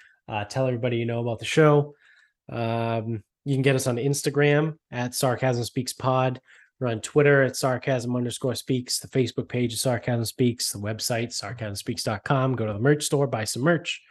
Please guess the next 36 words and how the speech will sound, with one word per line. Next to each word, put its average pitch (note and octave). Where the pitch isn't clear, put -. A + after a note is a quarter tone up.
Uh, A2
big D3
thank D3
you C#3+
to B2
my B2
bookie D3
dot D#3
com. D#3+
Use A#2
the B2
promo B2+
code B2+
sarcasm A#2
pod C3
when A#2
you G#2
sign A2+
up C3
to -
double A2+
your G#2
first -
deposit C3
up -
to A2+
a G#2
thousand G#2
bucks. E3+
Use D3
the B2+
same G3+
promo D3+
code C3+
sarcasm C#3+
pod A#2